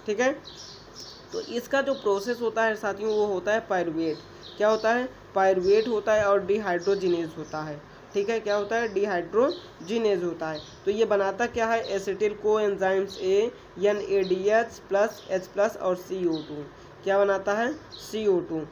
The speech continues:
अब यहाँ पे होता क्या है साथियों? acetyl coenzymes can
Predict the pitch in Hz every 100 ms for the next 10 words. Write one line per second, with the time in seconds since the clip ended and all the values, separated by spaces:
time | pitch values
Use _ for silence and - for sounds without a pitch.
0 | - - 196 226 226 254 277 262 214 190
1 | 233 240 240 233 226 214 226 240 247 -
2 | - 202 202 202 233 240 233 220 214 202
3 | 190 196 226 - 196 196 220